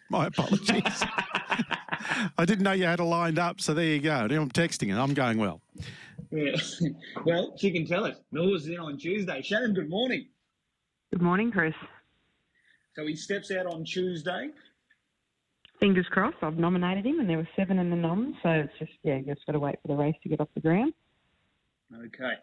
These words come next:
Speaker 2: Now, with that trial on Tuesday, uh, we replayed the concluding stages the other day, but did he go above expectations with what he delivered, or was that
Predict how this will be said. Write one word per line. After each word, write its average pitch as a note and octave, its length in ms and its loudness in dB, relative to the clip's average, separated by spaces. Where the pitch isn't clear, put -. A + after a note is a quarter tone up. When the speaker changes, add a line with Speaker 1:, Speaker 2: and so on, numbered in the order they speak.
Speaker 2:
Now, F3+ 140 0
with C#4+ 180 -4
that C#4+ 180 -8
trial E3+ 400 -2
on C3+ 220 0
Tuesday, C3+ 960 0
uh, B2 240 -2
we D3 180 2
replayed D3+ 440 0
the A#2 80 -8
concluding B2+ 460 -2
stages A#2+ 440 -4
the B2 160 0
other B2 180 -4
day, B2 420 -2
but C#3+ 200 0
did G3+ 180 4
he B3 220 -2
go G3+ 360 2
above C3+ 540 -4
expectations C3+ 920 -4
with C3 160 -2
what C#3 200 0
he D3 120 2
delivered, D3 400 0
or E3 180 2
was C3+ 180 -2
that D#3 200 0